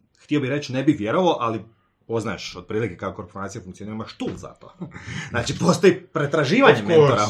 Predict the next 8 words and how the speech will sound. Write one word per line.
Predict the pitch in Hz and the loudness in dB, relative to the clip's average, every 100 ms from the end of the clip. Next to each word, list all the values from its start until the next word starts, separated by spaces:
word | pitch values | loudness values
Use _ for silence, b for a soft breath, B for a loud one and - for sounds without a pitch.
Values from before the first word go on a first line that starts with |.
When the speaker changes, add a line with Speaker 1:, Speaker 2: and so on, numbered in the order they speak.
| 180 | 2
Speaker 1:
unutar | 139 113 147 117 | 2 0 -6 -2
Speaker 2:
Zašto | 147 - | 0 2
sam | 147 | 4
Speaker 1:
organizacije. | 131 139 117 | 4 2 0
Speaker 2:
sumnjao? | 127 135 196 285 - 185 165 196 - 214 208 | -2 2 4 4 4 2 4 0 0 -2 -4
Speaker 1:
<laughs> | - 185 190 190 175 131 - | -6 -4 -4 -4 -6 -6 -2
Tako | 123 123 131 | 0 0 0
da, | 123 117 117 110 | 2 2 0 -2